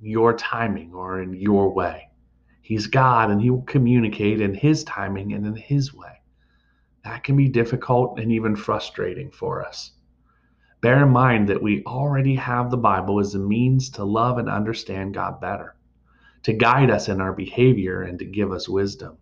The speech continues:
So when we have questions, when we have doubts, uh, when we're not sure where to go, the best place to start is the scriptures. God communicates with us in many ways, and one of those ways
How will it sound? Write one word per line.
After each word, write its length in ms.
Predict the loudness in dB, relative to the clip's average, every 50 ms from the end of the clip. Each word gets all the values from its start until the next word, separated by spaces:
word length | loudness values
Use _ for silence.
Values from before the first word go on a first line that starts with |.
| _ _ _ _ _ _ _ _ _ _
So 120 | 2 4
when 80 | 6 6
we 100 | 6 6
have 240 | 6 4 2 0 0
questions, 600 | 2 4 4 4 2 0 -2 -2 -2 -2 -2 -2
when 180 | 0 0 0
we 140 | 0 -2 -4
have 320 | -6 -8 -10 -10 -10 -6 -4
doubts, 500 | 0 2 2 2 2 0 -4 -10 -14 -16 _ _ -20 -20 _ _ _ _ _ _ -18
uh, 180 | -16 -14 -14
when 260 | -10 -6 -4 -2 0 2
we're 180 | 2 4 6
not 320 | 6 6 6 4 2 2 0
sure 240 | 2 4 4 4
where 180 | 4 4 2 2
to 80 | 2 0
go, 500 | 0 0 2 2 2 0 -2 -4 -8 _ _ _ _ _ _ _ _ _ _ _
the 60 | -20
best 360 | -10 -4 -2 -2 -2 -2 -4
place 280 | -2 2 2 2 2 0
to 100 | -4 -6
start 540 | -6 -2 0 0 2 2 2 0 -2 -6 -14 _ _ _ _ -14
is 160 | -14 -14 -14
the 100 | -16 -18
scriptures. 720 | -18 -12 -8 -8 -8 -8 -8 -12 -14 -16 -20 -20 -20 -20 _ _ _ _ _ _ _ _ _ _ _ _ _ _ -12
God 300 | -4 -2 0 0 0 0
communicates 720 | 2 2 4 4 4 4 2 0 0 -2 -2 -2 -2 -2
with 160 | -4 -2 0
us 320 | 0 0 0 0 -4 -10 -14 _
in 240 | -12 -6 -4 -2 0
many 260 | 0 0 0 -2 -2
ways, 440 | -2 -4 -4 -6 -10 -14 -16 -10 -4
and 120 | 0 2
one 180 | 4 4 6 4
of 120 | 4 4
those 240 | 4 4 4 2 2
ways 320 | 2 4 4 2 2 -2